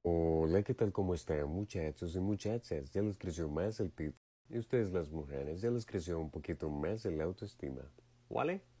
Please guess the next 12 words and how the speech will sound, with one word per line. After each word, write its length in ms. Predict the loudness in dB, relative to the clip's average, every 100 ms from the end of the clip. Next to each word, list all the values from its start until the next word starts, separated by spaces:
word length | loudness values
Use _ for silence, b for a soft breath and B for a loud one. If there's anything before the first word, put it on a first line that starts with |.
| -4
El 100 | 0
año 220 | 2 2
pasado 400 | 2 2 2 2
me 100 | 2
detectaron 540 | 0 -2 -4 -2 -2
cáncer 420 | -2 -4 -2 -4 -4
de 140 | -6
páncreas. 720 | -4 -4 -4 -4 -6 -8 -18 _
Acudí 440 | -6 -2 0 2 2
a 100 | 0
todos 320 | 0 -2 -2
ustedes 580 | -8 -2 0 0 -4